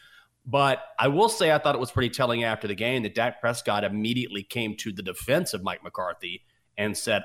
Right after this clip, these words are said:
"I had a great season because of him. I would not be in the position I am right now if not for Mike McCarthy." So when your quarterback gives you a ringing endorsement,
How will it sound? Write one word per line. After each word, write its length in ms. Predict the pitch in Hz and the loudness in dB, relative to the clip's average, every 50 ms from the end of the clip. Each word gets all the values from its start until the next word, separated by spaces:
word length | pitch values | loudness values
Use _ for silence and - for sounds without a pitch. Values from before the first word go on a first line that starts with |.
| - | 0
"I 180 | - 117 135 151 | 2 2 2 2
had 240 | 151 143 139 131 123 | 2 2 2 2 2
a 120 | 120 117 | 0 0
great 320 | 101 104 113 110 110 95 - | 0 0 0 0 0 -2 -4
season 320 | - 113 107 92 104 98 | -4 -4 -2 -2 -4 -4
because 420 | 95 92 85 - - 104 92 85 | -6 -8 -8 -6 -4 -4 -4 -4
of 140 | 87 82 78 | -6 -10 -10
him. 240 | - 85 76 73 - _ _ _ _ _ _ | -10 -10 -10 -10 -14 _ _ _ _ _ _
I 140 | 107 110 117 | 0 0 2
would 220 | 113 117 120 117 | 0 0 -2 0
not 300 | 120 123 123 127 123 - | 2 2 2 2 2 0
be 80 | 120 120 | 0 0
in 80 | 113 | 0
the 80 | 110 107 | -2 -4
position 460 | - 110 107 101 - 107 101 98 - - _ _ - | -6 -6 -6 -6 -6 -6 -6 -6 -8 -10 _ _ 0
I 160 | 110 110 110 | 2 2 2
am 340 | 107 110 113 110 107 107 110 | 0 0 0 0 0 0 0
right 180 | 107 104 95 | 0 0 0
now 400 | 104 107 107 104 98 90 90 - - - _ _ _ _ | -2 -2 0 0 0 -2 -2 -4 -8 -14 _ _ _ _
if 240 | 117 113 107 - - | -2 -2 0 0 -2
not 360 | 104 113 110 107 107 - - | 0 2 2 2 0 0 -4
for 100 | - 101 | -4 -4
Mike 260 | 104 104 98 98 - - | -2 -2 -2 -4 -6 -10
McCarthy." 540 | 92 - - 95 95 92 - - 80 73 | -10 -6 -2 -2 -2 -2 -4 -8 -12 -10
So 300 | - - - 107 98 98 | -8 -6 -4 -2 -2 -2
when 180 | 95 92 107 113 | -2 -4 -4 -4
your 100 | 113 117 | -4 -6
quarterback 480 | - - 139 147 147 127 135 127 123 127 | -4 -2 0 0 2 2 2 2 2 0
gives 260 | 127 120 117 110 101 | 0 -2 -2 -2 -4
you 100 | 107 107 | -4 -4
a 40 | 104 | -2
ringing 320 | 101 127 139 139 131 120 | 0 0 0 0 0 0
endorsement, 640 | 113 107 101 120 127 131 127 - - 110 107 104 | -2 -2 0 0 0 0 0 0 -2 -2 -2 -2